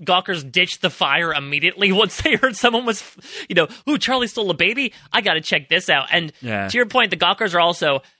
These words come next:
Speaker 1: totally fine. I mean, like, actually, these are the gawkers, right? They were totally fine watching, uh, J-, Michael, Jin pound the crap out of
Speaker 2: Right,
Speaker 1: Michael.
Speaker 2: right, right.
Speaker 1: They were fine with Sawyer pounding the crap out of Jin. They're more than fine with having, you know,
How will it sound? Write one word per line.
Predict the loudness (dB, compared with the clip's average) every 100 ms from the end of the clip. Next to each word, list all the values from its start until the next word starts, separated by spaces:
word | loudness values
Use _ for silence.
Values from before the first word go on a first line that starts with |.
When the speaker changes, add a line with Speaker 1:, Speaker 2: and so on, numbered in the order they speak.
| _ -12
Speaker 1:
totally | -2 4 4 4 4 0
fine. | 2 0 2
I | 2
mean, | 2
like, | 4
actually, | 2 0 -2
these | 0 0
are |
the | 0
gawkers, | 0 -2 -4 -6
right? | 0 2
They | 2
were | 2
totally | 0 0 0 -2
fine | -2 2 2 0 -4 -14 _
watching, | 0 0 0 -2 2
uh, | 4 2 0 _ _
J-, | -4 -2 0
Michael, | -2 0 2 2 0 -2 -2 -2
Jin | -2 0
pound | -4 -4
the | -6
crap | -4 0 2 2
out | 2
of | 4
Speaker 2:
Right, | 4 4
Speaker 1:
Michael. | 2 2 2
Speaker 2:
right, | 2
right. | 0 2
Speaker 1:
They | 0
were | 0
fine | 0 2 2 2
with | -4 -4
Sawyer | 0 4 4 4
pounding | 0 0 0
the | -2
crap | 2 2 4
out | 2 2
of | 0
Jin. | 0 0 0
They're | 0 2
more | 2 0
than | 0
fine | 0 0 2 0 -4
with | -4
having, | -2 -2 -8 -14 _ _ -8 0
you | 2
know, | 0